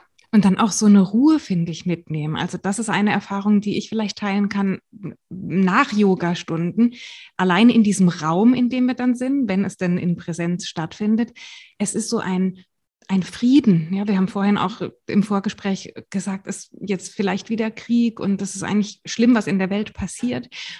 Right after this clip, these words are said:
Und es ist dann nach so einer Yogastunde so viel Frieden in einem Raum und so viel Frieden in einem selbst. Und diese Ruhe,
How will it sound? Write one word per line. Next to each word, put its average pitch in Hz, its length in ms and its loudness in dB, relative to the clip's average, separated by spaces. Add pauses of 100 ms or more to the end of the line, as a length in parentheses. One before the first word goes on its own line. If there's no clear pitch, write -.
(120)
Und 214 220 0
es 220 120 -2
ist 240 200 -4
dann 214 380 0
nach 202 200 -2
so - 80 -4
einer 196 120 2
Yogastunde 220 580 -2
so 208 80 -4
viel 202 180 -4
Frieden 254 460 2
in 185 160 2
einem 165 300 0
Raum 160 360 -6
und 185 140 -2
so 196 80 -4
viel 196 180 -6
Frieden 220 400 0
in 196 140 0
einem 175 240 0
selbst. 170 480 -6 (480)
Und 202 160 4
diese 202 220 2 (120)
Ruhe, 240 460 6